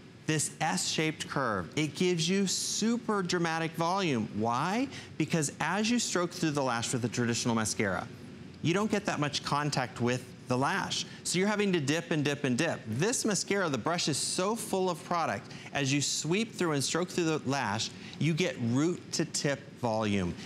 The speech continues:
extending those lashes like never before. And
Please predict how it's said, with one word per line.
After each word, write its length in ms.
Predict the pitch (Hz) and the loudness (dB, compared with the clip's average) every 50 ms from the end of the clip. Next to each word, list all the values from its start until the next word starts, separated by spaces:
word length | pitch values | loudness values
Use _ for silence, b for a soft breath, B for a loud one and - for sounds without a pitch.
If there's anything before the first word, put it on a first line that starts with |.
| B B B | B B B
extending 1300 | 139 131 - - - - - - - - - - 165 160 160 165 175 180 175 180 180 180 175 175 170 | -4 -2 -2 -4 -2 -2 -2 -2 -2 -4 -4 -2 -2 -2 0 0 2 2 2 2 2 2 2 2 2
those 300 | 139 143 135 131 120 113 | 2 2 2 2 2 2
lashes 540 | 131 131 131 135 139 127 - 156 147 131 131 | 0 0 0 0 0 0 0 0 0 0 0
like 260 | 127 123 120 117 107 131 | 0 2 0 0 0 0
never 260 | 131 131 135 135 131 | 0 2 2 2 2
before. 540 | 131 127 120 - - 117 104 98 87 82 - B B B B B B - - - - - - - - - - - | 2 2 0 0 0 0 2 2 0 -2 -4 B B B B B B -18 -18 -18 -18 -20 -20 -18 -12 -6 -2 0
And 180 | 143 147 147 | 0 0 0